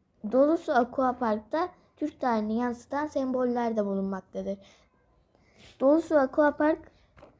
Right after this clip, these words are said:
daima biz otelin yanında buluna-, bulunur. Aqua Fantasy Aqua Park, Kuşadası. Aqua Fantasy Aqua Park, Kuşadası'ndan, İzmir,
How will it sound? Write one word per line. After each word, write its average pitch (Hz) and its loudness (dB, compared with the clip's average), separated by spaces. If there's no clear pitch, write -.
daima 277 4
biz 254 0
otelin 285 0
yanında 254 -2
buluna-, 233 2
bulunur. 226 -4
Aqua 339 6
Fantasy 302 0
Aqua 226 0
Park, 330 0
Kuşadası. 202 0
Aqua 320 6
Fantasy 285 0
Aqua 240 0
Park, 311 0
Kuşadası'ndan, 285 4
İzmir, 269 2